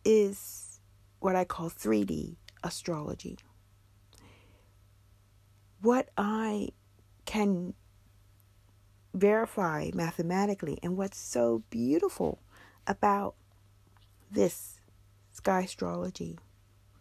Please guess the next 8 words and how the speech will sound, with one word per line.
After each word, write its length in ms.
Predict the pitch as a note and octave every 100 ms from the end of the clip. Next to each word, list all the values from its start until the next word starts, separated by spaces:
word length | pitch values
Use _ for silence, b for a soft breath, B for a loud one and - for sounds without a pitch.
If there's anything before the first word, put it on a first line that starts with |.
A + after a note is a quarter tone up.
| _
that 140 | - E3
I 180 | E3+ F#3
observe 640 | G#3+ - - C#3+ D3 D#3 - _ - -
in 100 | -
the 80 | D2
sky, 500 | - - E2 E2 E2+ - - _ _ _ _ _ - _ _ - - - B B B B B
is 160 | F#3+ F3+
that 260 | F3 -